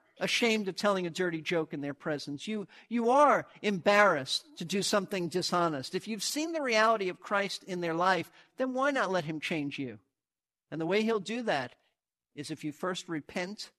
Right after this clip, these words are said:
and then turn to him to trust him alone for your salvation. Let's bow for prayer. If you don't know Jesus, I, I urge you, I urge you to come to him.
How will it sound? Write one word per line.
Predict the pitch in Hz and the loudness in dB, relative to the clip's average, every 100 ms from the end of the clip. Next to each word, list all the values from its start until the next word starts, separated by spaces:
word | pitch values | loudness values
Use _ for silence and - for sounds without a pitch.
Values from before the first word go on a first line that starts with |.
| _ _ _ _ _ | _ _ _ _ _
and | 143 147 | -8 -6
then | 143 | -6
turn | 147 185 175 | -6 -8 -8
to | 165 156 | -6 -6
him | 160 147 | -6 -8
to | 143 | -12
trust | - 208 190 - _ _ _ | -10 -8 -8 -10 _ _ _
him | - 170 120 123 - | -8 -6 -6 -10 -12
alone | 147 139 135 131 | -10 -6 -6 -8
for | - | -12
your | 120 120 | -12 -10
salvation. | - 120 107 98 - _ _ _ _ _ _ - | -10 -10 -12 -20 -20 _ _ _ _ _ _ -14
Let's | 147 - | -12 -10
bow | 131 | -10
for | 113 113 | -10 -16
prayer. | - 98 95 _ _ _ _ _ _ _ _ _ _ _ _ _ _ _ | -18 -20 -20 _ _ _ _ _ _ _ _ _ _ _ _ _ _ _
If | 165 175 | -6 0
you | |
don't | 233 214 | 2 2
know | 196 180 | 0 -2
Jesus, | - 156 - 131 - - - | -2 -2 -4 -8 -10 -12 -4
I, | 165 170 160 | 0 0 0
I | 160 180 | 0 0
urge | 160 160 147 - | 0 -4 -4 -8
you, | 123 113 _ _ _ - | -10 -14 _ _ _ -4
I | 180 | 0
urge | 165 147 | 0 -2
you | 147 | -8
to | 139 | -8
come | - 165 151 | -6 -6 -6
to | 165 | -8
him. | 147 156 151 | -6 -6 -6